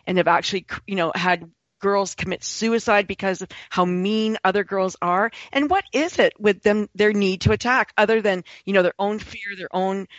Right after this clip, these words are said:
uh, lack of confidence, lack of love, maybe? I don't know. But I, I do find that there is a special degree of, you know, women haters. Women are haters now. They're not, they're, they don't love one another. You know, yesterday I was at a, at brunch,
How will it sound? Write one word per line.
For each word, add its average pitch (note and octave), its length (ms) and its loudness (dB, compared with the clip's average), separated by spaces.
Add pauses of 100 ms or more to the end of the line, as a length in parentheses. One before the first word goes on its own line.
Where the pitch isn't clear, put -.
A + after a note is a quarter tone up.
(220)
uh, E3 400 0 (300)
lack F#3+ 340 2
of F3+ 100 -8
confidence, F#3+ 760 -2 (480)
lack F#3 240 4
of D#3+ 100 -8
love, F3+ 440 6
maybe? E3+ 520 -4 (220)
I F3+ 120 -2
don't F#3+ 200 -2
know. F3+ 280 0 (260)
But F#3+ 120 4
I, F#3+ 180 4
I F#3+ 100 2
do A3 240 -6
find F3+ 480 -4
that E3 320 0 (340)
there F#3+ 160 2
is G3+ 200 2
a G3+ 60 -2
special G#3 380 -4
degree F#3+ 400 2
of, E3 160 2 (160)
you G3 80 -6
know, E3+ 100 0
women A3 300 0
haters. A3+ 400 0
Women A#3+ 260 0
are A3+ 100 4
haters G#3+ 580 -2
now. D#3+ 320 2 (460)
They're G#3 120 4
not, B3+ 260 4
they're, A#3 220 4
they A#3+ 160 2
don't B3 240 2
love A#3 240 2
one G#3 160 0
another. D#3+ 440 0 (460)
You B3 80 2
know, B3 120 8
yesterday C4 440 2
I A3+ 60 2
was G#3 100 0
at G3+ 120 2
a, - 140 -2
at - 260 0
brunch, G#3+ 360 -2